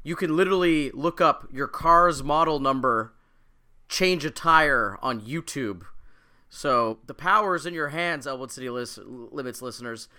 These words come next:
You all know how to change a tire. 'Cause with the power of the four G L T E network, you can all see step-by-step instructions on how to change a tire easily, no matter what your vehicle may be.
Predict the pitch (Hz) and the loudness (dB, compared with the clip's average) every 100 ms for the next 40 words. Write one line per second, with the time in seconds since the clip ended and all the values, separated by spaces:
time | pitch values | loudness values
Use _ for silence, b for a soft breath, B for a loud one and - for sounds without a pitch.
0 | b 127 160 165 185 180 170 135 117 117 | b -2 2 4 8 8 8 4 0 -4
1 | 110 117 107 - 92 95 - 71 50 - | -4 -4 -8 -10 -16 -14 -10 -10 -10 -18
2 | - 131 127 - - 208 240 220 202 B | -20 -18 -16 -6 2 6 10 10 8 B
3 | B B 180 139 160 - 208 240 175 139 | B B 0 2 -6 -2 2 2 0 -6
4 | 185 208 190 165 196 - 190 160 180 185 | -4 -4 0 4 4 2 -6 -6 -4 -2
5 | 156 170 160 135 120 - b b b 147 | 0 0 0 -2 -2 -8 b b b -6
6 | 185 175 160 185 180 185 160 - 175 - | -4 -2 2 2 2 -4 -8 -2 -2 0
7 | 151 - - - 131 - 147 - 131 117 | -2 -2 -4 -6 -10 -6 -6 -6 -10 -8
8 | 117 117 117 - 110 104 120 107 98 117 | -6 -4 -6 -8 -10 -10 -8 -6 -6 -10
9 | 101 95 82 113 117 110 117 107 117 107 | -12 -14 -14 -6 -4 -4 -6 -8 -12 -10
10 | 104 - 104 87 69 | -12 -12 -16 -16 -20